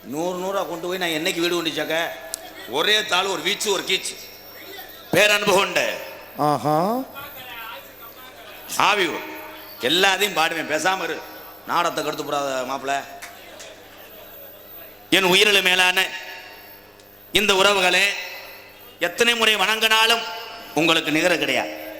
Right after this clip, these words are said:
Speaker 1: ஏன்னா, பாசத்தையும் தமிழுடைய வீரத்தையும் நிலைய நாட்டின வீர தமிழர்களே, வீர விளையாட்டு ஜல்லிக்கட்டை தொடர்ந்து நடத்தி கொண்டிருக்கின்ற உறவுகளே,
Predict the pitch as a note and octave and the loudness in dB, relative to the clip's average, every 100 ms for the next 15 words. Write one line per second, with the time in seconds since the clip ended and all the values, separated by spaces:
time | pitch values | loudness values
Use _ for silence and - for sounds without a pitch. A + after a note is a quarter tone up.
0 | - - C#3+ F#3 G#3+ - - - - E3 | -6 0 6 6 4 -4 -10 -8 2 4
1 | - G#3 G#3 G#3 A#3 A#3+ - - - - | 4 2 4 2 2 -2 -10 -14 -12 2
2 | G#3 A#3+ A#3 G#3+ G3 F#3 B3+ C4 C4 A#3 | 4 6 6 6 6 6 8 6 4 4
3 | A3 G3+ B3+ B3 A#3 A3+ A#3 A3 A3 F#3+ | 4 4 6 6 6 4 4 4 4 6
4 | A#3 A#3+ - A3 A#3+ A#3 G#3+ G#3 G#3+ - | 6 6 4 6 6 6 6 6 4 2
5 | - - - - - - - - A3+ A#3+ | -8 -12 -14 -16 -16 -18 -16 2 4 6
6 | A3+ A3+ A3 G#3 G3 A3 C4 B3 A#3 A3 | 6 6 6 4 4 4 6 6 4 4
7 | F#3 B3+ B3+ B3 G3+ - - - - - | 4 4 4 4 2 -6 -12 -14 -14 -16
8 | - - A3 C4 A#3+ A3+ A#3 A3+ A3 G#3+ | -10 2 4 6 4 4 4 4 4 4
9 | G3+ A3+ G3+ G#3 A#3+ | 6 6 6 6 4